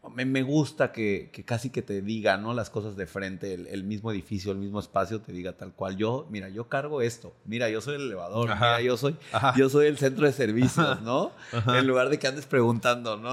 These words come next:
Speaker 1: <laughs> De que,
Speaker 2: Sí,
Speaker 1: "Oye, ¿dónde está el
Speaker 2: claro.
Speaker 1: baño?".
Speaker 2: Ajá, ajá. No, pues que se, que, que, que se vea y
Speaker 1: Que
Speaker 2: es
Speaker 1: se vea, que
Speaker 2: claramente,
Speaker 1: sea
Speaker 2: ¿no? Y un espacio, creo que yo, un buen diseño, un espacio, así como un plato, todo un espacio como que no nes-,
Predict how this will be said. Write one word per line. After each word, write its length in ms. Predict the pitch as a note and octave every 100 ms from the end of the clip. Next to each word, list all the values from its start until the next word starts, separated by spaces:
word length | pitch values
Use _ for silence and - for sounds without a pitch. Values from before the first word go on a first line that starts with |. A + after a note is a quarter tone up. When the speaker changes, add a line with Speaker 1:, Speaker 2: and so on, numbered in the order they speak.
| C#3
Speaker 1:
<laughs> 100 | -
De 100 | -
que, 100 | -
Speaker 2:
Sí, 80 | D3+
Speaker 1:
"Oye, 140 | D#3+
¿dónde 100 | D#3+ D#3+
está 100 | D#3+
el 60 |
Speaker 2:
claro. 120 | D#3
Speaker 1:
baño?". 300 | D3+ D3+ C3+ B2
Speaker 2:
Ajá, 360 | B2+ C3+ C3+
ajá. 380 | C3 C#3+ C3+ B2
No, 120 | E3+ A3+
pues 120 | -
que 120 | A#2
se, 160 | - -
que, 340 | - A2+ A2+ G2
que, 340 | B2 A2+ G#2
que 100 | A#2
se 160 | A2+ A2+
vea 240 | C#3 C3+
y 80 | G#2+
Speaker 1:
Que 80 | B2
Speaker 2:
es 80 | C3
Speaker 1:
se 80 |
vea, 80 | B2
que 60 | D3+
Speaker 2:
claramente, 340 | - C3+ C3
Speaker 1:
sea 280 | C3 C3+ C#3+
Speaker 2:
¿no? 420 | A2+ B2+ D3+ F#3+ C#3
Y 80 | C3
un 160 | E3
espacio, 480 | E3 - D#3+ - E3
creo 200 | C#3+ D3
que 140 | - C#3
yo, 140 | C3
un 140 | C3+
buen 180 | C3 C3
diseño, 360 | B2+ - A#2 A#2
un 140 | A#2
espacio, 760 | A2+ - A2 A2 A2+ A2 G#2+ G#2 _ _ _
así 180 | G#2 G#2+
como 220 | A#2+ A#2
un 80 | A2
plato, 340 | - G2 -
todo 280 | F#2+ A2 A2
un 100 | A2
espacio 340 | G#2 G2+ - G2
como 240 | G2 F#2
que 500 | G2+ G2 F#2 F2+ - _ _ _ _
no 300 | A2 G#2 G#2+
nes-, 360 | A2 A#2 A2+